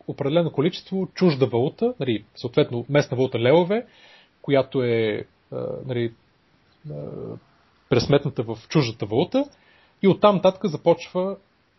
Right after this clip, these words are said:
вече, а, броенето на, тоест не броенето, ами развитието на борда. Тоест, след като бъде въведен борда и се, борда и се фиксира валутния курс, единственият начин да влиза чужда валута, т.е. да се, не да влиза чужда валута, ами, ами да се създава, да се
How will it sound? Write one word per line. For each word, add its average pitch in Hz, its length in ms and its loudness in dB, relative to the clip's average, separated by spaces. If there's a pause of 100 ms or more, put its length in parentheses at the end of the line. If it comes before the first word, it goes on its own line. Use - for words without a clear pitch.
(120)
вече, 165 540 -4
а, 147 680 -4 (720)
броенето 139 680 4
на, 139 160 -6 (120)
тоест 135 220 -2
не 156 120 0
броенето, 151 400 0
ами 139 160 -2
развитието 131 440 -2
на 117 80 -4
борда. 107 320 2 (560)
Тоест, 170 200 6
след 208 160 4
като - 140 -8
бъде 170 140 6
въведен 147 360 4
борда 147 240 2
и 180 60 0
се, - 220 -10
борда 143 320 2
и 135 40 0
се - 120 -12
фиксира 147 340 2
валутния 123 400 0
курс, 220 200 -2 (720)
единственият 175 580 2
начин 160 420 -4 (680)
да 131 160 0 (120)
влиза 160 260 4
чужда 147 340 4
валута, 113 520 -4 (800)
т.е. 135 120 2
да 120 100 0
се, 123 240 -4
не 160 100 2
да 160 80 6
влиза 147 260 -2
чужда 127 240 -4
валута, 165 260 0
ами, 143 140 0
ами 131 220 -2
да 120 100 -4
се 127 120 -10
създава, 120 480 0
да 120 80 -2
се - 140 -10